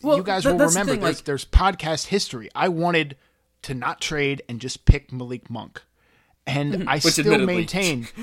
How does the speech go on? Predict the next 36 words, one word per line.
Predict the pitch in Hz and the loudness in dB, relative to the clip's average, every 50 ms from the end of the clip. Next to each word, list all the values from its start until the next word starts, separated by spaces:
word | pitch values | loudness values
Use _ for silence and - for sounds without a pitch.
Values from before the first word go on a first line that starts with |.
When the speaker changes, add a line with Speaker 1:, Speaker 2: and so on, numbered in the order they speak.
| - - | -16 -16
Speaker 1:
<laughs> | - - - - - | -18 -20 -20 -20 -12
Speaker 2:
that | 139 127 151 156 - | -6 -2 -2 -2 -2
Monk | 147 143 139 143 151 160 185 190 - - | -2 -2 -2 0 0 -2 -2 -2 -6 -8
would | - 139 139 160 165 | -8 -4 -2 -2 -2
have | 160 135 123 | -2 -4 -4
been | 143 147 143 139 123 110 107 | -4 -4 -4 -4 -6 -6 -8
really | 123 160 208 220 208 190 | -6 -4 -4 -4 -4 -2
good | 151 175 185 185 151 | 0 0 0 0 0
next | 147 143 135 - | -4 -6 -6 -8
to | - 139 | -10 -8
Ben | 127 139 139 143 | -8 -6 -6 -6
Simmons | 135 - 143 135 135 127 127 117 | -6 -4 -4 -4 -4 -4 -6 -8
in | 127 117 | -10 -10
Philadelphia | - 127 127 127 135 135 135 131 - 120 107 110 | -8 -6 -6 -4 -4 -6 -6 -6 -8 -12 -14 -14
because | 110 110 - - 113 107 | -14 -16 -16 -16 -16 -16
he | 113 | -16
could | 107 - 135 - | -12 -10 -10 -10
have | - | -10
played | - - - 135 135 135 | -12 -10 -6 -6 -6 -6
the | 131 127 | -6 -8
one, | 117 117 131 143 135 113 110 101 - - _ _ _ _ _ _ _ _ _ _ _ _ _ _ | -8 -6 -6 -6 -6 -8 -10 -12 -16 -18 _ _ _ _ _ _ _ _ _ _ _ _ _ _
like, | - 180 170 - | -8 -6 -6 -6
Speaker 1:
Mm-hmm. | - - | -8 -10
Speaker 2:
half | - 135 127 - | -12 -12 -12 -10
the | - 160 | -10 -12
time. | 147 - 131 123 107 104 98 - - - _ _ _ _ _ _ | -10 -8 -8 -8 -8 -10 -12 -16 -20 -20 _ _ _ _ _ _
Speaker 1:
Yeah. | - 226 - | -10 -8 -6
Speaker 2:
Unlike | - 131 135 135 131 127 | -4 -4 -4 -4 -4 -6
Charlotte, | - - 180 180 170 160 143 131 - | -4 -2 0 0 2 0 0 -2 -4
where | 139 135 131 | -4 -4 -2
he | 135 | -4
should | 127 - - 180 156 | -4 -4 -4 -4 -4
be | 151 139 | -6 -8
playing | 127 - 143 135 131 131 127 | -6 -6 -6 -6 -4 -4 -6
the | 117 123 | -6 -8
one | 117 117 117 120 117 113 113 113 | -10 -10 -10 -10 -8 -8 -10 -10